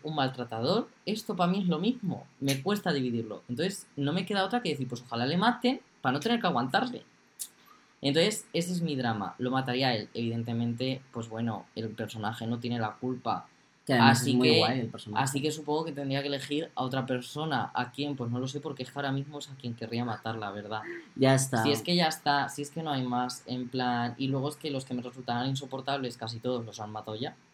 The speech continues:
Speaker 2: ¿Quién te resulta insoportable?
Speaker 1: Capitán Rogers, eh,
Speaker 2: Ri.
Speaker 1: tenía una cosita, ¿eh?
Speaker 2: Ay, a mí es que me gusta mucho. Bueno,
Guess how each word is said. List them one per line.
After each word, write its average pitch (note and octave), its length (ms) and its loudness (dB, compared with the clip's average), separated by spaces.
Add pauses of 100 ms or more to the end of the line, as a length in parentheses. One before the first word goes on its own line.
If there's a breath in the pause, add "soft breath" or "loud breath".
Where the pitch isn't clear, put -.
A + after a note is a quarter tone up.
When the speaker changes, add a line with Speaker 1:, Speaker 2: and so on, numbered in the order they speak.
(380)
Speaker 2:
¿Quién B2+ 140 2
te C#3+ 80 0
resulta A2+ 280 -2
insoportable? G#2 600 -8 (500)
Speaker 1:
Capitán B2 1000 0 (300)
Rogers, B2+ 960 -2
eh, A#2 220 4
Speaker 2:
Ri. D3+ 920 8
Speaker 1:
tenía B2 200 0
una B2 180 2
cosita, A2 560 -6
¿eh? C3 80 0
Speaker 2:
Ay, A#2 120 4
a A2+ 40 6
mí A#2 120 8
es A#2 100 2
que - 80 0
me B2+ 100 4
gusta A#2+ 360 0
mucho. A#2 400 2
Bueno, C3 280 6